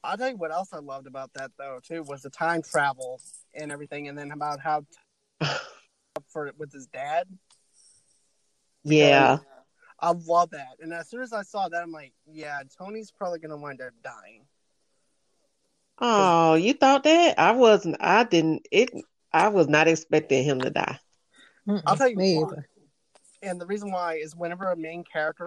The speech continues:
Speaker 1: or a character that started off the franchise does something like that, and he wants to redeem himself, which is basically what Tony does, because he sacrificed himself for the greater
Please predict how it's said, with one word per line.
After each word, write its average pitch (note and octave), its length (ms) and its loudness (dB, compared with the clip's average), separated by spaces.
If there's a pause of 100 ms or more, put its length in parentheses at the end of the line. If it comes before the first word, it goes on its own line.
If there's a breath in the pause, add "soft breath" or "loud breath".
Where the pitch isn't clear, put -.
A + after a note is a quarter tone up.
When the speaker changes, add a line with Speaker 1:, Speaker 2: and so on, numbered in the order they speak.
Speaker 1:
or D3 120 -12
a C#3 60 -14
character D#3+ 380 -6
that D3 200 -8 (240)
started D#3+ 380 -8
off D#3+ 180 -6
the D3 80 -20
franchise D#3 680 -8 (100)
does C#3 220 -16
something F3+ 280 -14
like G3 220 -10
that, G#3+ 260 -6 (1040)
and F3 300 -8
he F3+ 100 -10
wants F3+ 340 -6
to F3 120 -16
redeem D#3+ 420 -12
himself, F#3 560 -4
which D#3+ 220 -10
is D3 200 -6
basically D#3 540 -6
what C#3+ 320 -12
Tony D3+ 240 -10
does, D3 560 -12 (280)
because D#3+ 160 -10
he D#3+ 60 -12
sacrificed E3 560 0
himself E3 400 -8
for E3 60 -16
the C#3+ 100 -12
greater C#3+ 280 -12